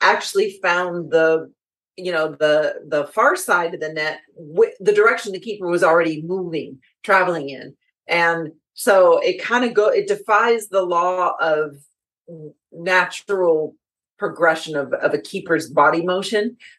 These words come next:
But I guess keepers are getting smarter because, you know, they, they didn't, they didn't necessarily, he just stood straight in the center of, of his net,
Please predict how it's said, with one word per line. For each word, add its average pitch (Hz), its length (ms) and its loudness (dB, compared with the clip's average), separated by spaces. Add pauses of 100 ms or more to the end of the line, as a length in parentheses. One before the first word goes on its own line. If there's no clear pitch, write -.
But 165 400 2
I 160 120 4
guess 180 240 2
keepers 190 360 -2
are 156 60 2
getting 156 280 2
smarter 151 480 0
because, 147 580 -2 (140)
you 160 180 -4
know, 147 460 -2
they, 160 120 -6
they 147 220 0
didn't, 160 340 -2 (200)
they 160 180 2
didn't 160 340 0
necessarily, 151 420 0
he 196 120 0
just 202 220 2
stood 160 260 0
straight 175 300 2
in 156 60 -10
the 160 80 -6
center 165 360 0
of, 147 280 0 (120)
of 143 200 0
his 139 240 -2
net, 160 380 0